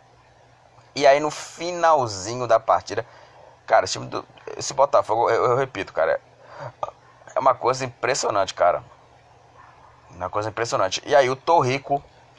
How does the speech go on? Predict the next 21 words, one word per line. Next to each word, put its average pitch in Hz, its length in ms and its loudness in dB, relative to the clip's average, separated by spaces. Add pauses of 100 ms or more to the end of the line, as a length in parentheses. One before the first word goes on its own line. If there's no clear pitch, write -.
(420)
né, 107 180 4
o 107 80 2
Torrico 131 460 -2
empatou 165 640 4
o 143 60 2
jogo 131 260 0
pro 123 160 2
Aurora, 110 500 6 (560)
né, 104 260 4 (360)
na 101 160 -2
cabeçada, 98 720 0 (160)
né, 87 180 -4
do, 82 420 -8
do, 78 240 -16
do - 120 -16
jogador 90 400 -2
do 82 100 -18
time, 82 320 -14 (680)
né, 87 160 -4
mandante, 120 480 0
né? 113 160 0